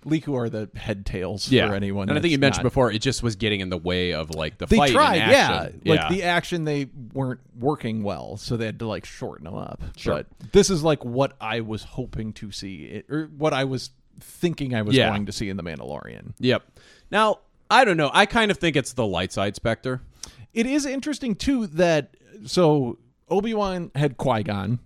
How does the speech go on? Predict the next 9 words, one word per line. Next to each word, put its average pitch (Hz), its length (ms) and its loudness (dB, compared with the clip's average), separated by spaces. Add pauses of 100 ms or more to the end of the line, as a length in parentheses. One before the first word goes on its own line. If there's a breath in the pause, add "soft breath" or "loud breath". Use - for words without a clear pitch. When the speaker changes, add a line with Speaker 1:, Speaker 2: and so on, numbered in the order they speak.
(160)
Speaker 1:
and 123 540 2 (260)
Qui-Gon 156 380 4
is 131 100 -4
talking 139 360 0
to 123 60 0
Obi-Wan 117 760 0 (440)
pretty 277 300 -4
much 185 240 -2
about, 135 280 -2